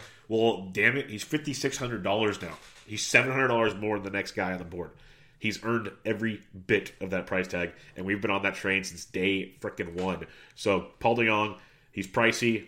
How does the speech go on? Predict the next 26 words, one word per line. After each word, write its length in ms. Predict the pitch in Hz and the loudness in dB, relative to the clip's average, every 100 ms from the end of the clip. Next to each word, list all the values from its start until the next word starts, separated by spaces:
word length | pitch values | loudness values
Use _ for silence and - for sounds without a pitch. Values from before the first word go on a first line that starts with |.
| - | -12
Not 240 | 92 107 120 | 0 0 2
sure 160 | 120 | 0
I'll 80 | 104 | 0
pay 180 | 95 110 | 2 4
that 160 | 117 117 | 4 4
price 240 | 113 113 | 0 0
on 60 | 113 | -4
this 140 | 110 | -4
slate, 260 | - 113 110 | 0 0 0
but 80 | |
if 80 | 92 | -2
you 60 | 95 | -2
wanna 120 | 95 | 0
be 60 | 98 | 0
weird, 500 | 95 110 113 120 - - - _ | 2 2 2 0 -4 -18 -20 _
he's 280 | - 107 95 | -10 -6 0
there 200 | 104 104 | 2 4
at 100 | 98 | 2
fifty-six. 760 | 107 98 95 - 107 90 - - - - - - - | -2 -2 -4 -2 0 0 -4 -18 -20 -20 -20 -20 -8
Uh, 160 | 98 98 | -4 -2
the 80 | |
farther 300 | 95 120 123 | -2 0 2
down 160 | 120 117 | 2 2
you 100 | 101 | 2
go, 200 | 110 113 | 2 4
though, 380 | 117 113 107 | 4 2 0